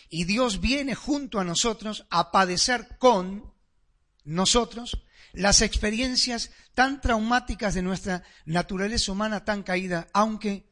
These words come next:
sin pecado. Es decir, la prueba llegó al Señor,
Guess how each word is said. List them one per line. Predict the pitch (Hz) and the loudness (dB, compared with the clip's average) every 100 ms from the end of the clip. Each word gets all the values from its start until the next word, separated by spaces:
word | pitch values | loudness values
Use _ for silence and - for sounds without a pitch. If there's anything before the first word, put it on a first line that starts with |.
| _ | _
sin | - 180 170 | -2 0 -2
pecado. | 175 - 143 104 - | -4 -6 -6 -6 -4
Es | 95 | 0
decir, | 104 214 226 170 - _ _ _ _ _ _ - - - - | 2 4 4 2 -4 _ _ _ _ _ _ -16 -16 -20 -4
la | 190 196 - | 4 6 6
prueba | 277 254 208 | 4 6 4
llegó | 196 202 | 4 6
al | 226 | 6
Señor, | - 170 147 107 | 6 4 2 -4